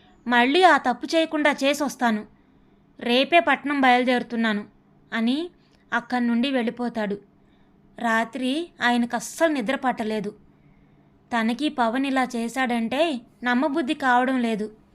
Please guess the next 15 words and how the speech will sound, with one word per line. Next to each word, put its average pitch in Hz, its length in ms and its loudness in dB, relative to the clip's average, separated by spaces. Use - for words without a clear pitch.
ఏదైనా 262 540 2
రేపు 254 300 -2
తెలుస్తుంది 240 640 -2
అని 254 340 0
నిద్రపోతాడు. 233 800 -4
ఉదయం 240 400 -2
అన్నీ 240 300 0
సిద్ధం 240 400 -2
చేసుకొని 247 680 -4
బయలుదేరతాడు. 233 800 2
పట్నం 269 380 -2
వచ్చిన 262 320 -2
ప్రియ 247 320 -4
నాన్నగారి 240 600 0
నుండి 233 480 0